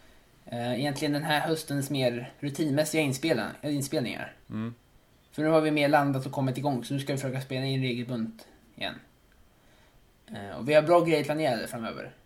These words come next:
Speaker 2: Mm.
Speaker 1: Så det kommer komma bra avsnitt, eller hur?
Speaker 2: Bien, bien.
Speaker 1: Bien, bien. Eh, med det så säger vi... Ja, vi ska också ge, å-, återigen <laughs> ge credit till våran fantastiska k-, klippare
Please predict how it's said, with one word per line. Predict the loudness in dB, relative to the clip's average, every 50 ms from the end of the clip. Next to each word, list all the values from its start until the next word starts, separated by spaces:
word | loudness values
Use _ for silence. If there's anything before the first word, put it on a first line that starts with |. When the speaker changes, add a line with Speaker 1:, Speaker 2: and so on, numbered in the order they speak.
| _ _ _ _ -6
Speaker 2:
Mm. | -4 -2 -2 -2 -4 -6 _ _ _
Speaker 1:
Så | -12 -10
det | -10 -6
kommer | -6 -4 -4 -4 -4 -4
komma | -4 -4 -4 0
bra | 2 2 2
avsnitt, | 2 0 -2 -8 -10 -10 -14 -20 -20 _ _ _ -10
eller | -8 -6
hur? | -6 -6 -8 -12 -16 -20 _ _ -20 _ _
Speaker 2:
Bien, | -14 -12 -4 0 2 2 4 4 2 2 2
bien. | 4 4 4 2 0 -2 -6 -10 -18 -20 _ _ _ _ _ _ _ _ _ -20 -20 _ _ _ _ _ _ _
Speaker 1:
Bien, | -10 -4 -4 -2 -2 -2 -2
bien. | -4 -4 -4 -6 -8 -12 -18 -20 _ _ _ _ _ _ _ _ _ _ -20 _ _ _ _ _ -12
Eh, | -8 -6 -6 -6 -6 -6 -6
med | -4 -4 -4
det | -4 -2 -2 -2 -2
så | -2 -4
säger | -4 -2 0 0 0 0 0
vi... | 0 0 0 0 0 -2 -2 -6 -10 -18 _ _ _ _ _ _ _ _ _
Ja, | -2 -2 -2
vi | 0 0
ska | -2 0 0 0
också | -2 -2 -2 -2
ge, | 0 2 2 2
å-, | 2 0 -2 -2 -2
återigen | -4 -4 -2 0 0 0 0 -2 -2
<laughs> | -2
ge | -4
credit | -2 0 0 0 0 0 -4 -4
till | -4 -4 -4 -2
våran | 2 2 4 4 4 2 0 -2 -4
fantastiska | -6 -6 -4 -4 -4 -4 -4 -6 -8 -6 -6 -6 -6 -6
k-, | -6 -10 -14 -16 -18 -20 -20 -20 -20 -20 -20
klippare | -14 -8 -6 -4 -4 -6 -2 0 2 2 2 2 -2